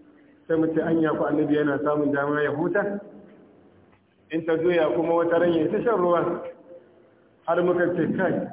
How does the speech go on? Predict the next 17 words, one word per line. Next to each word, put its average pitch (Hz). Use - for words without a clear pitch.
yana 175
samu 170
yana 165
azumi 165
kuwa? 202
Kullum 170
Annabi 147
yana 135
tsakiya 143
alaihi 131
salatu 123
wassalam. 117
"Wa -
kadhalika 147
ja'alnakum 139
ummatan 143
wasata 170